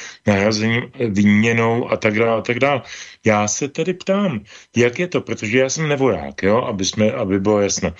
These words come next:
Čili já neznám spoustu, eh, těch vnitřních vojenských pravidel, řádů a tak dále. Eh, jak je to teda u nás v armádě, jestliže,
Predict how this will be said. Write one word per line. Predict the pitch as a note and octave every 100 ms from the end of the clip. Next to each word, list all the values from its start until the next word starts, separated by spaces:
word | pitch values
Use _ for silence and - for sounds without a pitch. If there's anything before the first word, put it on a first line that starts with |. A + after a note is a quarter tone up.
| - - -
Čili | A2+ G#2+
já | A#2+ C#3 D#3
neznám | C3+ B2 B2 C#3 C#3 C#3+
spoustu, | - A#2 A2 - C3 B2+ - - - - A2
eh, | G#2+ G#2+ G#2+ G2+
těch | - A#2 -
vnitřních | G#2+ A#2 A2+ - D#3 C#3
vojenských | A2 A2 A#2 - B2+ G#2
pravidel, | - G2 A2 A2 A#2 A2
řádů | G2+ G2 G2 G#2+ G#2+
a | G2+
tak | F#2+ E2+
dále. | F2 F2 F#2+ G#2 - - - - - - -
Eh, | A2 G#2+ A2 A2
jak | - B2+ A2+ D#3
je | E3+
to | F#3+
teda | F3+ E3+ C#3 C#3
u | - G#2+
nás | G2 F#2+ G#2 - - - - _
v | G#2
armádě, | G#2 G#2+ G#2 G2+ A2+
jestliže, | A#2+ G2+ - G#2+ A2+ A#2+ A#2